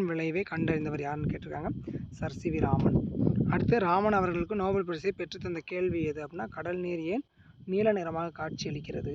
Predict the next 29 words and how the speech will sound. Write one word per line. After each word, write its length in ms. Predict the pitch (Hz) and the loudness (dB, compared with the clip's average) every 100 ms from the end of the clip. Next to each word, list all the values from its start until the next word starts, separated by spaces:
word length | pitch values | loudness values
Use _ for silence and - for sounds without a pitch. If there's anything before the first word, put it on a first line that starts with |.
| - | 2
அப்படிங்கிறது 420 | - 160 170 151 | 2 -2 -2 -2
தான் 120 | 208 180 | -2 -2
அவருக்கு 240 | - 240 | -4 -8
பரிசை 320 | 190 151 - | -8 -8 -8
பெற்றுத்தந்துச்சு, 540 | 156 156 160 160 143 156 | -8 -12 -14 -14 -10 -6
நோபல் 240 | 151 156 | -6 -6
பரிசை. 300 | - - 190 294 _ - - - | -8 -8 -8 -8 _ -20 -20 -14
அடுத்து 300 | - 190 180 | -4 -2 0
ஐம்பத்தி 260 | 175 175 190 | 0 0 0
ஒண்ணு 100 | 175 | 0
பாருங்க. 200 | 165 208 | 0 0
தேசிய 460 | 180 196 - 214 | 2 2 4 2
அறிவியல் 380 | 170 180 196 190 | 4 4 6 4
நாள் 140 | 175 156 | 4 0
எப்போ 120 | 165 | -4
கொண்டாடுறோம் 380 | 170 160 165 160 | -6 -4 -2 -2
அப்படின்னா, 180 | 151 208 | -4 -4
பிப்ரவரி 400 | 160 151 180 170 | -4 -4 -2 -2
இருபத்தி 320 | 151 156 - | -2 -6 -8
எட்டுல 380 | 147 _ - 240 - | -12 _ -10 -8 -8
கொண்டாடுறோம். 460 | - 269 269 330 - - - - - - - - - _ _ _ _ _ _ _ _ _ _ | -10 -8 -8 -10 -12 -12 -12 -10 -10 -12 -12 -18 -20 _ _ _ _ _ _ _ _ _ _
அடுத்து 220 | - 190 185 | -12 -6 -2
பாருங்க. 160 | 202 | 0
சர் 160 | 190 175 | 0 0
சி 140 | 160 | 2
வி 40 | 208 | 4
ராமன் 260 | 185 202 | 4 2
தன் 200 | 208 185 | 2 0
ஆய்வை, 460 | 165 170 190 185 | 2 4 4 2